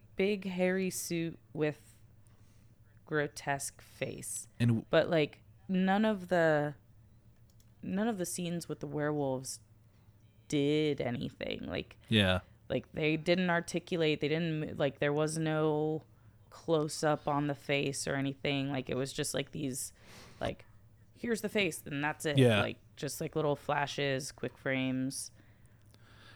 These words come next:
Speaker 2: Yeah, had, like, a per-, like, the masks, which are very obviously masks,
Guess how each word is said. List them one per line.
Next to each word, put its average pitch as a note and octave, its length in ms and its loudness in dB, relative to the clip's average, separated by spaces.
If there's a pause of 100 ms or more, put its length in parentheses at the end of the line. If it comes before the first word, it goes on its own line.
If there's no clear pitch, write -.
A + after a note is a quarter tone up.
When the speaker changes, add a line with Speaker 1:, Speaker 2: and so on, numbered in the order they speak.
(120)
Speaker 2:
Yeah, A#2+ 140 10
had, A#2+ 180 8
like, A#2+ 160 10
a A#2 60 6
per-, C3 320 6
like, A#2+ 340 6
the A#2+ 120 8
masks, A#2 760 10
which A#2 280 8
are A2+ 40 6
very A2+ 240 10
obviously A2+ 500 10
masks, A2+ 460 6